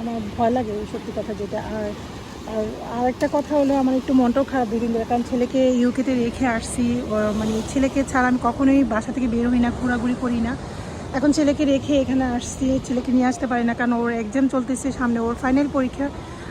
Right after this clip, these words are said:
আমি চলে যাব, উম, সানডেতে। তো ভাবলাম, আহ, যেহেতু আমার ফ্রেন্ড আছে, ওকে নিয়ে একটু ঘুরি। আর, আর ছেলেকে সত্যি মিস করতেছি, ওকে, ও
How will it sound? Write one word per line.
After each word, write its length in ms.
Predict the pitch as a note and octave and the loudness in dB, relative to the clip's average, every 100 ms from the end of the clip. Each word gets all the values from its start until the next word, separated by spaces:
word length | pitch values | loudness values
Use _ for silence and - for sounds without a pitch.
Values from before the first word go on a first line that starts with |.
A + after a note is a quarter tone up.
| - | -4
আমি 180 | C#4 C#4 | 2 2
চলে 240 | D#4+ D#4+ | 2 2
যাব, 180 | C4+ B3 | 2 2
উম, 960 | C4 F4 F#4+ E4 B3 A#3+ A#3+ A#3 A#3 A#3 - | 0 0 -2 0 2 2 0 0 -2 -4 -2
সানডেতে। 420 | B3+ A#3+ B3 B3 - | 0 0 0 -2 -2
তো 140 | A#3 | -2
ভাবলাম, 600 | A3+ A#3 B3 B3 B3 A#3+ | -2 -2 0 2 2 2
আহ, 400 | G#3+ - B3+ A3+ A3 | 0 -2 -2 0 -2
যেহেতু 180 | A#3 B3+ | -2 0
আমার 140 | B3 | 0
ফ্রেন্ড 220 | C4+ B3 | 0 0
আছে, 200 | A#3+ - | -2 -4
ওকে 440 | A#3+ A3+ A3+ - A#3+ | -4 -2 -4 -2 0
নিয়ে 140 | B3 | 0
একটু 140 | A#3+ A3+ | -2 -4
ঘুরি। 240 | B3+ A#3+ E4 - - - - - | -4 -2 -4 -8 -10 -10 -8 -4
আর, 460 | A3 G#3+ G#3+ G#3+ G#3+ - - - - - - - - - - - - - - - | -2 -2 -2 -4 -6 -8 -8 -8 -8 -8 -10 -10 -10 -10 -10 -10 -10 -10 -10 -6
আর 380 | A3+ A3+ A3 A3 G3+ - - - | -4 -2 -2 -4 -6 -8 -6 0
ছেলেকে 400 | C#4+ D4 D#4 D4 | 2 4 2 0
সত্যি 360 | D4 - D4+ | -2 0 4
মিস 240 | C#4+ C4 - | 6 6 2
করতেছি, 600 | C4 - C4 - C4+ C#4 | -2 0 -2 0 0 0
ওকে, 420 | B3 A#3+ - B3+ | 0 -2 -2 -2
ও 200 | - C#4 | 0 0